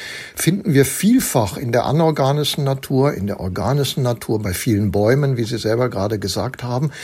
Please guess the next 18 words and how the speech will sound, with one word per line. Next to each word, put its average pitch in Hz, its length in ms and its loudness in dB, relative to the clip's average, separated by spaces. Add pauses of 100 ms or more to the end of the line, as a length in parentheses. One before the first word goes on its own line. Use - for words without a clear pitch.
(500)
Äh, 139 100 4
sie 151 120 4
lassen 185 400 4
sich 165 320 0
aber 147 340 0
auch, 151 720 2
äh, - 100 -6
im 147 120 0
Verhältnis 131 500 0
der 113 120 -2
Kulturen 196 600 0
zueinander 156 520 0
beobachten 143 640 -2
und 156 260 -2
im 151 140 -4
Verhältnis - 520 -2
der 123 160 -2
Religionen. 87 640 0